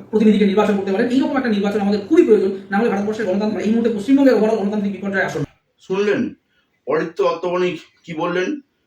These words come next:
Speaker 2: হ্যাঁ, ওনার মতকে সত্যি করে আমিও খুব কুর্নিশ জানাই। একটা একটা কথা এমন বলে যেটা হৃদয়কে ছুঁয়ে যায় পুরো, তার জন্য আজকের ভিডিওটি দেওয়া। তো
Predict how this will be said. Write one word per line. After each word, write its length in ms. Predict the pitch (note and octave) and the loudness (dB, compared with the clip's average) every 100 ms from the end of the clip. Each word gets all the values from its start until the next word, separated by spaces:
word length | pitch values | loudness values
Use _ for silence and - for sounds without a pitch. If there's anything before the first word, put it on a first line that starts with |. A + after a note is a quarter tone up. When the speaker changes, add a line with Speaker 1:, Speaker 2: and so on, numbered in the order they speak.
| _ | _
Speaker 2:
হ্যাঁ, 240 | D#3 C#3 G#2 _ _ _ _ | -8 -8 -8 _ _ _ _
ওনার 280 | D3 E3 F3 | -4 -2 -2
মতকে 420 | E3 E3 E3 F#3+ | -2 -4 -6 -8
সত্যি 300 | - D#3 - | -8 -10 -8
করে 180 | D3+ E3+ | -4 -4
আমিও 300 | C#3 D#3 D#3+ | -2 -2 -2
খুব 180 | D#3+ - - | -4 -6 -4
কুর্নিশ 340 | D3+ D3+ - | -2 -2 -2
জানাই। 340 | A2+ G2+ F#2 _ _ _ - C#3 | -6 -8 -12 _ _ _ -10 -10
একটা 160 | - D#3+ | -6 -6
একটা 140 | D#3+ | -4
কথা 140 | D#3 E3+ C#3+ | -4 -4 -2
এমন 160 | D#3 E3 D3+ | -2 -2 0
বলে 160 | D#3 B2+ - C#3+ | 0 -2 -4 -6
যেটা 140 | D3+ D3+ | -6 -6
হৃদয়কে 360 | C#3 D3 D#3 D#3+ | -2 -2 -2 -6
ছুঁয়ে 240 | - C#3 C3+ | -6 -2 0
যায় 140 | B2 A#2 | -2 -4
পুরো, 180 | G2+ F2+ _ _ _ _ | -10 -12 _ _ _ _
তার 120 | C3 C3+ | -6 -4
জন্য 140 | C#3+ D3+ D#3 | -4 -4 -4
আজকের 240 | B2+ D3+ D3+ | -6 -6 -8
ভিডিওটি 320 | C3 C#3 C#3 F3+ E4 _ _ A#2 | -6 -6 -4 -8 -14 _ _ -6
দেওয়া। 220 | C3 - - _ _ _ _ _ | -6 -6 -10 _ _ _ _ _
তো 100 | - | 2